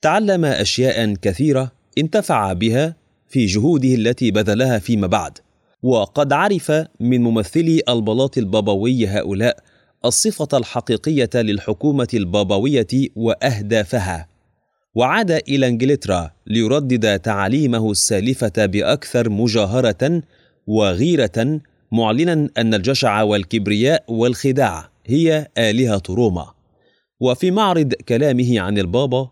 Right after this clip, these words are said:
وجامع ضرائبه في إحدى النبذ قال: "أنهم يستنزفون من بلادنا قوت الفقراء، وآلافا عديدة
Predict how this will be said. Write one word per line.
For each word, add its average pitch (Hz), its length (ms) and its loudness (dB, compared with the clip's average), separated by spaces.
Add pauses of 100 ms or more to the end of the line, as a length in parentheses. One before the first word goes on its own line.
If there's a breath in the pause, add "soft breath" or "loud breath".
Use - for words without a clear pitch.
وجامع 104 800 0
ضرائبه 104 720 0
في 107 220 -2
إحدى 104 320 -2
النبذ 107 580 -2 (280)
قال: 131 380 0 (880)
"أنهم 202 380 2
يستنزفون 123 840 0
من 107 180 0
بلادنا 107 640 0 (180)
قوت 180 340 2
الفقراء، 110 800 -2 (380)
وآلافا 127 800 2
عديدة 117 800 0